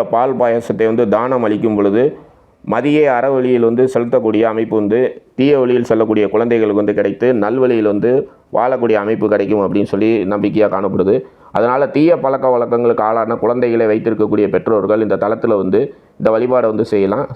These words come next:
சாமியை தரிசனம் பண்ணிட்டு வந்தோடனே இந்த இடத்துல பார்த்தோம் அப்படின்னா அம்பாள் சன்னதி வந்து காணப்படுது.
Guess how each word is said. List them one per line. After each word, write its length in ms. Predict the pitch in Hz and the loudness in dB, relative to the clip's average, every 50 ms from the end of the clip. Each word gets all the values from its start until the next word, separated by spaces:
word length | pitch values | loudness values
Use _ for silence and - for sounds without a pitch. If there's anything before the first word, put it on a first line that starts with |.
| - | -6
சாமியை 340 | - 107 127 147 156 151 143 123 120 | -4 -2 -2 -2 0 0 0 0 0
தரிசனம் 300 | 120 120 - 131 127 120 | -2 -2 -2 -2 -2 -2
பண்ணிட்டு 240 | 113 113 110 107 110 | -2 0 0 0 0
வந்தோடனே 280 | 107 107 107 110 120 117 | 0 0 0 0 0 0
இந்த 120 | 110 110 | 0 0
இடத்துல 200 | - 123 - 127 117 110 | -2 0 -2 -2 0 0
பார்த்தோம் 240 | 110 - - 117 110 | -2 -2 0 0 0
அப்படின்னா 280 | 107 101 98 101 113 139 147 - - 104 | 0 0 -2 -2 -2 -4 -6 -6 -6 -4
அம்பாள் 280 | 113 135 139 131 120 - | -2 0 -2 -2 -2 -4
சன்னதி 240 | 117 113 107 107 107 | -4 -2 0 0 0
வந்து 140 | 101 104 101 104 | 0 0 -2 -2
காணப்படுது. 420 | 104 104 98 95 92 90 98 113 | -2 -2 -2 -2 -2 0 0 0